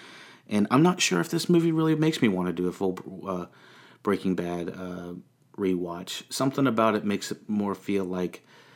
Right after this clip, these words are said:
the inevitable end and not so much the inevitable beginning of something I wanna see, you know? Um, yeah, so, let me see.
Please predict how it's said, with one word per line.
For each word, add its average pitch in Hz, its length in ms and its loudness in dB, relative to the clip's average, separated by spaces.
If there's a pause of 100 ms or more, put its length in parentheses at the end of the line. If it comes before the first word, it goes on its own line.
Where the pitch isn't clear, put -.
(320)
the 104 200 6
inevitable 95 800 2
end 92 440 2
and 87 120 -2
not 90 340 -2
so - 180 -4
much 90 220 -2
the 87 460 -6
inevitable 90 580 -4
beginning 87 640 -2
of 80 100 -10
something 87 300 -8
I 87 60 -8
wanna 85 220 -12
see, - 140 -14
you 90 220 -2
know? 117 120 2 (540)
Um, 95 560 0 (1600)
yeah, 98 340 0
so, 139 400 4 (1080)
let - 140 -4
me 123 100 0
see. 95 520 -8